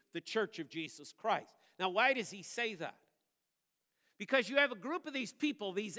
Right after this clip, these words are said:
Anabaptists, who have revolted against all church, ecclesiastical structure,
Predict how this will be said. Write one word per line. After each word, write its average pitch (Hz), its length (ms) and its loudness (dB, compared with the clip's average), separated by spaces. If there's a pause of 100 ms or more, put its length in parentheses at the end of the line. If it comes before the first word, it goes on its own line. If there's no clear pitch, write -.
Anabaptists, 233 960 2 (520)
who 233 200 2
have 220 260 8
revolted 226 760 2
against 214 460 -2 (100)
all 294 500 10
church, 202 580 -2 (100)
ecclesiastical 226 1040 0
structure, 220 680 -4